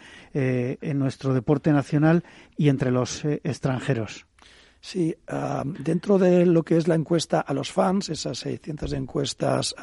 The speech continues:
Speaker 2: abiertas, cuestionarios con preguntas abiertas que se hacen, eh, preguntamos también los, eh, los deportistas, tanto españoles como internacionales, con mejor imagen. Eh, por parte española,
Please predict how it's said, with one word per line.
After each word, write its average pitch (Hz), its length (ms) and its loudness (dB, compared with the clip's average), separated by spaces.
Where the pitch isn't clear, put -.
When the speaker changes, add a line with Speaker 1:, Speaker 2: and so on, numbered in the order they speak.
Speaker 2:
abiertas, 127 800 0
cuestionarios 135 800 0
con 139 260 -2
preguntas 135 640 -2
abiertas 135 520 -2
que 139 240 -4
se 160 160 -2
hacen, 175 440 2
eh, 139 180 -4
preguntamos 151 640 -2
también 151 400 0
los, 147 380 2
eh, 127 240 -2
los 131 260 -2
deportistas, 151 680 0
tanto 135 180 -6
españoles 147 460 -4
como 139 180 0
internacionales, 135 720 0
con 123 140 -2
mejor 127 280 -2
imagen. 110 440 -4
Eh, 147 160 4
por 156 240 2
parte 165 320 6
española, 156 640 6